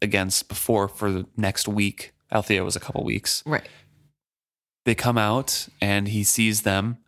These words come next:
Speaker 1: and they're very polite. They're very reserved. And he's like, "I won. My, my brand of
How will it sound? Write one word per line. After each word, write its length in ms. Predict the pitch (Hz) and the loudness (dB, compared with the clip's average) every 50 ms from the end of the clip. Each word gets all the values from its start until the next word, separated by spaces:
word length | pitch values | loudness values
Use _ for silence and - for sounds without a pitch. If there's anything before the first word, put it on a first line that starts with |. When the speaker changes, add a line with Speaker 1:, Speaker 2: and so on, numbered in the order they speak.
| _ _ _ _ _ _ _ _ | _ _ _ _ _ _ _ _
Speaker 1:
and 200 | - 104 104 104 | 0 2 2 4
they're 440 | 107 104 101 101 101 101 101 98 98 - | 2 2 2 2 2 2 0 -2 -4 -6
very 320 | - 113 98 101 107 107 | -4 0 0 2 0 0
polite. 520 | - 135 131 117 104 107 135 - - - - _ _ _ _ _ _ _ _ _ _ _ _ _ _ _ _ _ | 0 0 0 2 0 0 -2 -4 -8 -10 -14 _ _ _ _ _ _ _ _ _ _ _ _ _ _ _ _ _
They're 100 | - 120 | 0 2
very 260 | 110 113 107 104 101 101 | 4 4 4 2 2 2
reserved. 760 | 104 113 110 - 117 104 92 95 104 131 143 - - - - - | 2 2 2 2 2 2 0 0 -2 -4 -4 -4 -6 -8 -6 -4
And 140 | - 113 | -2 0
he's 180 | 107 117 113 - | 2 2 2 2
like, 140 | 113 107 - | 2 2 2
"I 120 | 98 107 | 2 2
won. 320 | 107 147 180 160 120 - - - - _ _ _ - | 2 2 0 0 -2 -6 -10 -16 -20 _ _ _ 0
My, 240 | - 113 110 110 - - | 2 2 4 2 0 0
my 460 | - 113 113 110 110 113 117 117 107 - | 0 0 2 2 2 2 2 0 -2 -2
brand 500 | - 110 110 110 110 117 123 135 151 147 143 - - | 0 2 2 4 4 2 2 2 0 0 -2 0 0
of 500 | 117 117 110 107 104 104 104 - - - | 0 2 2 2 0 0 -4 -4 -6 -8